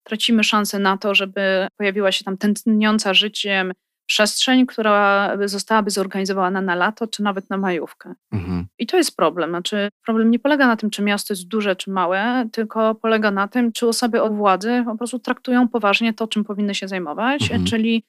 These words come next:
Speaker 1: przeprowadzaniem swoich miast przez kryzysy.
Speaker 2: Mhm.
Speaker 1: Bo dużą zaletą małych miast jest to, że jeżeli już się pojawi ten ambitny burmistrz, czy burmistrzyni, czy wójt, czy wójcina,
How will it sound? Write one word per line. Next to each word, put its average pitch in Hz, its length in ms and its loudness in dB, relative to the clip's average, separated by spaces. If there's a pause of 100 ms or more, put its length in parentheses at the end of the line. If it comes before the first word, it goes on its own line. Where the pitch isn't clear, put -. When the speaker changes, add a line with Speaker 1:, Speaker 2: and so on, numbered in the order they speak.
(160)
Speaker 1:
przeprowadzaniem 226 840 2
swoich 208 460 -2
miast 185 280 0
przez 185 200 -8
kryzysy. - 500 -10 (320)
Speaker 2:
Mhm. 98 240 0
Speaker 1:
Bo 202 100 4
dużą 269 260 4
zaletą 226 320 2
małych 208 400 2
miast 202 340 0
jest 214 220 -6
to, 226 260 2
że 233 120 0
jeżeli 214 260 0
już 220 160 -2
się 214 100 -2
pojawi 214 420 0
ten 190 160 -6
ambitny 190 480 -6
burmistrz, 202 480 0
czy 190 60 -10
burmistrzyni, 196 680 0
czy 196 140 -6
wójt, 214 300 4
czy - 160 -6
wójcina, 190 840 -2